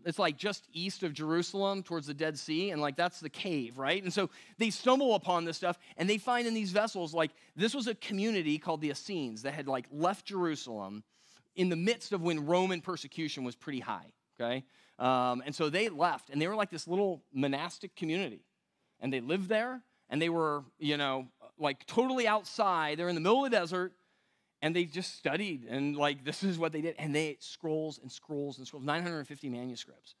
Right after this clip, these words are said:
We have, like, the entire Old Testament except for Esther. And you can actually, I mean, like, these things are on display, and you can see these massive scrolls of papyrus. And so we go, "This is fantastic. Let's see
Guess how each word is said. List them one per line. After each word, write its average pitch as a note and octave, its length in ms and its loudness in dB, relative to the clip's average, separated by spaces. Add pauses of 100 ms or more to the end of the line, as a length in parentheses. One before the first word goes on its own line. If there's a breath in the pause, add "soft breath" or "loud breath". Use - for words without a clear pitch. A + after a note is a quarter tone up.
(520)
We C#3+ 120 -4
have, C#3+ 100 -8
like, C#3+ 160 -2
the D#3+ 120 2
entire F3+ 600 -2
Old E3 220 -2
Testament C#3+ 340 -4
except E3+ 260 -8
for G3+ 160 -10
Esther. G#2 440 -10 (760)
And C#3 160 2
you E3 120 -2
can F#3+ 140 0
actually, E3+ 460 -2
I C3+ 60 -2
mean, D3 120 2
like, D3 160 0
these D#3 160 -4
things G#3 160 -4
are F3+ 100 0
on F#3+ 140 0
display, F3 500 -4
and A#2+ 120 -6
you E3 80 -4
can F#3 160 -2
see G#3+ 360 -6
these D3 220 -6
massive B3 720 -2
scrolls D#3 720 2
of C3+ 120 -10
papyrus. C#3+ 460 -2 (300 loud breath)
And F3+ 100 4
so G#3+ 80 2
we A#3 100 2
go, B3 160 6
"This C#4+ 160 0
is C#4+ 100 -4
fantastic. D4+ 600 0
Let's A#3 300 0
see C4 560 -2